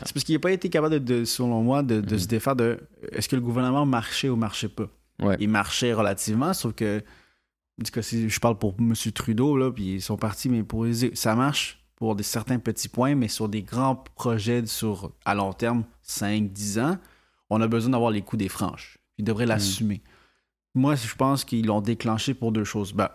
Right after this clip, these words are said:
Speaker 1: un, effectivement, ils veulent avoir un mandat majoritaire, mais en même temps, c'est, je pense qu'ils se sont dit, c'est, hmm, on est dans un moment où le, relativement les gens sont vaccinés, le, le, le, les chances de propagation, en fait, de, de la covid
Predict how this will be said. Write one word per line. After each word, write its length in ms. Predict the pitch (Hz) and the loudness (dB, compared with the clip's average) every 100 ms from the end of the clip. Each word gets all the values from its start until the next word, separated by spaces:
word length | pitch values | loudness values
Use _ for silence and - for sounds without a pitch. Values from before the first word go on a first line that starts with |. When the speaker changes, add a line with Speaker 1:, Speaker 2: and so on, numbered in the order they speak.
| - | 0
Speaker 1:
un, 200 | 113 107 | 0 0
effectivement, 420 | - - 101 107 98 | -6 -6 -2 0 0
ils 80 | 92 | 0
veulent 140 | 95 | 0
avoir 260 | 90 98 95 | 0 0 0
un 80 | |
mandat 600 | 92 92 90 92 101 95 | 0 0 0 0 0 2
majoritaire, 680 | 95 95 95 98 104 104 139 143 - - - _ _ - | 0 0 0 -2 0 2 2 -2 -8 -20 -20 _ _ -2
mais 80 | 107 | 2
en 80 | |
même 220 | 107 107 101 | 2 0 0
temps, 480 | 120 123 131 135 | 0 2 2 0
c'est, 260 | 127 - 104 | -2 -4 -4
je 160 | 101 - | -4 -2
pense 140 | 123 | 0
qu'ils 80 | 110 | 0
se 60 | 107 | 0
sont 140 | 110 | 0
dit, 180 | 110 123 | 2 2
c'est, 300 | 123 117 104 - | 0 0 0 0
hmm, 300 | 127 123 113 104 - _ _ _ _ | 2 4 2 0 -4 _ _ _ _
on 120 | 101 113 | 0 4
est 60 | |
dans 140 | 120 117 | 4 4
un 60 | |
moment 600 | 117 117 117 117 120 127 | 4 4 4 4 4 4
où 220 | 131 120 120 | 4 4 4
le, 180 | 110 | 4
relativement 440 | 107 110 117 127 127 | 2 2 0 2 2
les 140 | 117 | 2
gens 120 | 101 | 2
sont 160 | 120 113 | 0 0
vaccinés, 720 | 104 101 - 110 110 131 147 - _ _ _ - | 0 0 0 2 2 2 0 -6 _ _ _ -8
le, 480 | 107 107 98 87 76 64 - | -2 0 2 0 -2 -6 -4
le, 280 | 110 107 101 104 101 98 | 0 0 2 0 0 0
le, 280 | 104 104 98 82 - _ 104 | 0 0 -2 -6 -14 _ -4
les 100 | 110 | -2
chances 260 | - 123 | 0 2
de 60 | 117 | 0
propagation, 640 | - 110 110 107 101 - | -2 0 2 2 0 0
en 80 | 120 | 0
fait, 140 | 113 107 98 | 0 -2 0
de, 160 | 90 | -4
de 180 | 78 95 | -4 -2
la 140 | 95 98 | -2 -2
covid 480 | 107 95 107 113 | -2 -2 0 -2